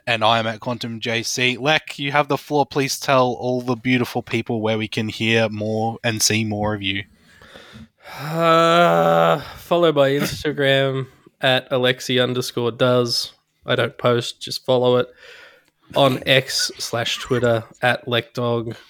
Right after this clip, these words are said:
Speaker 2: I don't know, man. Leave me alone. <laughs>
Speaker 1: You heard it. He's like a cool restaurant. <laughs> He's like a cool restaurant. Have you got a booking?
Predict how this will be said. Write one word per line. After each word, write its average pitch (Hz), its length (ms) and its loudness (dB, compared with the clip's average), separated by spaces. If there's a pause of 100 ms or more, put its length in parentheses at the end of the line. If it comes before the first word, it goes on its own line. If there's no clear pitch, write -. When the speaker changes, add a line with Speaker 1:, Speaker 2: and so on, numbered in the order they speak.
(280)
Speaker 2:
I 143 120 6
don't 123 140 4
know, 113 160 2
man. 113 480 0 (160)
Leave 135 180 2
me 123 60 2
alone. 113 360 2 (640)
<laughs> 120 60 -2 (2000)
Speaker 1:
You 117 140 2
heard 123 140 2
it. 123 160 -2 (260)
He's 147 240 0
like 175 220 4
a 131 80 -4
cool 160 420 -2
restaurant. 117 720 0 (140)
<laughs> - 160 -20
He's 180 160 0
like 156 120 2
a 135 60 -4
cool 165 240 -2
restaurant. 147 360 0
Have 131 100 -4
you 143 80 -10
got 151 100 -8
a 135 60 -6
booking? 156 520 -6